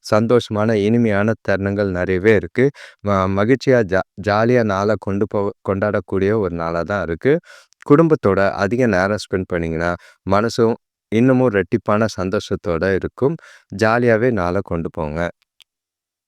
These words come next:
பண விஷயத்தை பொறுத்தளவுக்கு வரவு நல்லாவே இருக்கு. சேமிக்கிறதுக்கும் நிறைய வாய்ப்பு இருக்கு. நிதி சம்பந்தப்பட்ட, ஆ, சேமிப்பு இலக்குகளை ஈஸியா அடையக்கூடிய ஒரு நாளா இருக்கும்.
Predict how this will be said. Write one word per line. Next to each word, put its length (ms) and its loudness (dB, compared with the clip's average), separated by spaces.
பண 180 2
விஷயத்தை 360 -2
பொறுத்தளவுக்கு 560 -2
வரவு 340 0
நல்லாவே 480 0
இருக்கு. 320 0
சேமிக்கிறதுக்கும் 800 0
நிறைய 240 2
வாய்ப்பு 360 -2
இருக்கு. 260 0
நிதி 320 4
சம்பந்தப்பட்ட, 640 -2
ஆ, 60 -2
சேமிப்பு 560 0
இலக்குகளை 560 0
ஈஸியா 320 0
அடையக்கூடிய 640 -2
ஒரு 200 -4
நாளா 300 -4
இருக்கும். 340 -4